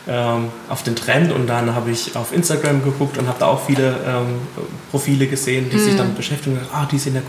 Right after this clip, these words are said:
Speaker 1: cool aus. Und dann dachte ich mir so, ah ja, eigentlich sehen Pflanzen eigentlich schon geil und, aus. Und sie werten ja auch eine, eine Wohnung extrem auf. Und dann habe ich mir, was habe ich hier?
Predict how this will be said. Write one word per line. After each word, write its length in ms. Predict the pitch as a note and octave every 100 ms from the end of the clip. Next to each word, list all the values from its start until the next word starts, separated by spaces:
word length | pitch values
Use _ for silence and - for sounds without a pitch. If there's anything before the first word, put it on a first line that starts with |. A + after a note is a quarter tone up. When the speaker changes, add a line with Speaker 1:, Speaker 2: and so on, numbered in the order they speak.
| C#3+
Speaker 1:
cool 100 | C3+
aus. 160 | C3 - - - -
Und 60 |
dann 80 | B2
dachte 220 | A#2+ -
ich 80 | -
mir 60 | A#2+
so, 80 |
ah 80 | - A#2+
ja, 60 | C3+
eigentlich 240 | C3+ D#3+
sehen 200 | D3 D3
Pflanzen 360 | C#3+ C3+ C#3+ C#3
eigentlich 180 | C#3 C3+
schon 180 | D3 C#3+
geil 200 | B2+ B2
und, 160 | B2 B2
aus. 260 | - B2 -
Und 180 | C3+ A#2+
sie 300 | A#2+ - B2 -
werten 280 | - C3 C3
ja 120 | B2+
auch 140 | B2 -
eine, 200 | B2 A#2 - - -
eine 140 | B2+ A#2
Wohnung 400 | B2+ C3 B2 B2+
extrem 480 | B2+ - - B2
auf. 240 | - B2 D#3+ - - - - -
Und 100 | B2+
dann 140 | C3+
habe 160 | C#3+ C#3
ich 140 | C3+
mir, 340 | C3+ C3 C3 B2+ - -
was 100 | -
habe 120 | E3+
ich 60 | E3
hier? 160 | D#3+